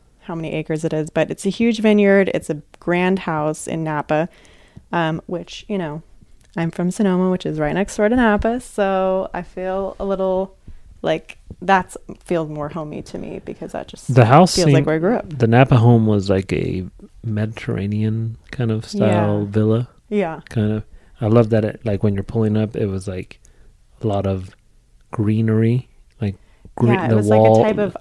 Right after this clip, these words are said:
Speaker 1: ivy almost.
Speaker 2: I think it's ivy growing on the walls,
Speaker 1: Mm-hmm.
Speaker 2: on the outside, and then, like, the, I like the, um,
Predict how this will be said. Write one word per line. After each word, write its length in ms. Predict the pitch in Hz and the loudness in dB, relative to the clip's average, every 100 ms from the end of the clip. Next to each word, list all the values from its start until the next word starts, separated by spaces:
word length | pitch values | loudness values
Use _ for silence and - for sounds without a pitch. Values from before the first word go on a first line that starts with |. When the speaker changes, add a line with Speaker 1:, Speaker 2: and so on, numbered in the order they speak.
| - | -10
Speaker 1:
ivy 540 | 160 175 202 254 269 | -6 -6 -6 -6 -6
almost. 260 | 294 311 320 | -4 -6 -4
Speaker 2:
I 20 | |
think 140 | 180 160 | -2 -2
it's 80 | |
ivy 340 | 113 98 95 92 | 0 0 0 -2
growing 360 | 95 98 98 | -2 -2 -2
on 100 | 101 95 | -2 -4
the 60 | |
walls, 460 | 92 95 101 120 - - | -4 -6 -6 -10 -14 -10
Speaker 1:
Mm-hmm. 380 | 185 175 165 175 - - | -8 -8 -10 -14 -18 -10
Speaker 2:
on 100 | 123 | -6
the 60 | 104 | -2
outside, 500 | 110 104 127 113 113 | -2 0 2 2 0
and 120 | 101 | -2
then, 140 | 95 95 | -4 -6
like, 160 | 95 | -6
the, 200 | 110 104 - - _ _ _ _ _ _ _ - | -6 -8 -12 -20 _ _ _ _ _ _ _ -10
I 80 | 107 | -6
like 380 | 107 104 101 - | -4 -6 -8 -10
the, 460 | 107 104 98 95 - | -6 -4 -6 -8 -12
um, 520 | 101 92 90 - - | -14 -14 -16 -18 -20